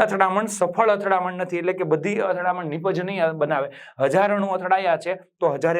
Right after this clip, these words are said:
હજાર નીપજમાં નહીં રૂપાંતર પામે. આપણી ભાષામાં આપણે વાત કરીએ તો હજાર અણુ અથડાયા તો ધારી લો કે ચારસો જ નીપજમાં રૂપાંતર પામે, છસો તો એમનેમ જ રહે છે, છસો એમનેમ જ રહે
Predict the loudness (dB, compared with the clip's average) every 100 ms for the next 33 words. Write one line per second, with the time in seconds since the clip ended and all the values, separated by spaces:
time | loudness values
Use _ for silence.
0 | 0 -2 -4 -6 -10 -10 -10 -6 -6 -4
1 | -2 -4 -4 -8 -10 -8 -6 -4 -2 -2
2 | -2 -6 -8 -6 -4 -4 -4 -6 -6 -10
3 | -20 -4 0 4 4 4 2 -2 2 2
4 | 2 0 -2 -2 -4 -6 -2 2 0 -2
5 | -6 -4 -6 -6 -6 -6 -6 -8 -10 -12
6 | -14 -16 -20 -20 _ -6 -6 -2 -2 -2
7 | -6 -6 -2 0 2 2 2 0 -2 -6
8 | -18 _ _ _ -18 -18 _ -20 _ _
9 | -8 -4 0 0 2 2 2 2